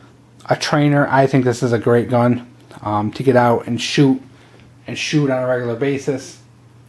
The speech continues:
'cause you can put a hundred, two hundred rounds to this for cheap. Work on your marksmanship, work on your aim, work on your grip, work on your handling, your safety, all that stuff. Uh, I'm a firm believer in, you know, if you can't go out and shoot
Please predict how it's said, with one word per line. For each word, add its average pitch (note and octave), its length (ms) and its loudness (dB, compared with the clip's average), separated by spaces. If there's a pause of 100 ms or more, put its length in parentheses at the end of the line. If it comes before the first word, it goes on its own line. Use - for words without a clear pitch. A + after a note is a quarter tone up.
(280)
'cause B2 120 -12
you C3 120 -6
can C3 140 -8
put C#3 180 -2
a B2+ 60 -2
hundred, C3 320 -4
two D3 120 -4
hundred B2+ 160 -6
rounds B2 360 -6
to B2+ 60 -12
this A#2 180 -8
for A2+ 140 -10
cheap. - 400 -8 (380)
Work C#3 220 2
on B2 140 0
your A2+ 100 -2
marksmanship, D3+ 680 2
work - 160 2
on A#2 120 2
your A3 120 -2
aim, E3+ 440 4
work C3 240 2
on A#2 140 0
your A2+ 100 -2
grip, D#3 420 2 (560)
work C#3 280 2
on A#2+ 120 0
your A#2 120 -2
handling, D#3+ 420 6
your C3 120 4
safety, C#3+ 420 2
all C#3 200 4
that C3+ 180 2
stuff. B2+ 320 0 (380)
Uh, A#2+ 140 0
I'm E3 180 2
a D#3 60 4
firm D#3+ 260 0
believer C#3+ 400 4
in, B2+ 360 0 (640)
you C#3+ 80 0
know, C3 140 4
if D3 120 0
you C#3+ 60 0
can't D#3+ 260 0
go E3 80 2
out D#3 140 2
and C3 120 -2
shoot D#3 380 2